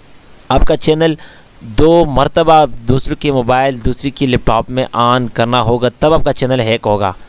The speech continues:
दो मरतबा, ठीक है भाई। एक तो password और दूस-, दूसरे, इसके बाद एक छोटा सा, आ, verification code आपको मौसूल होगा। तो मैं ऑफ है इसके,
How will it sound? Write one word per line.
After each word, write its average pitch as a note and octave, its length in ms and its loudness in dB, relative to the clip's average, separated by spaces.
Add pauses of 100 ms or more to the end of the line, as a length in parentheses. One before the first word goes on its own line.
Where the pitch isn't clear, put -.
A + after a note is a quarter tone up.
(240)
दो C#3 280 2
मरतबा, G#2 400 -2
ठीक C#3 240 -4
है D#3+ 60 2
भाई। E3+ 220 0 (520)
एक C3+ 260 0
तो D#3 100 2
password C3 420 0
और D3+ 60 0
दूस-, A#2 200 -6
दूसरे, B2 300 -2
इसके B2+ 240 -2
बाद A#2 440 -2
एक A2 300 -2 (160)
छोटा A#2+ 240 0
सा, A2+ 320 -2 (360)
आ, G#2 440 0 (320)
verification A#2 540 -2
code C#3 320 0
आपको A2+ 260 -4
मौसूल G#2+ 360 0
होगा। G2+ 280 -2
तो - 140 -4
मैं C#3 160 -2 (100)
ऑफ C#3 260 2
है C#3+ 100 0
इसके, D3 240 -4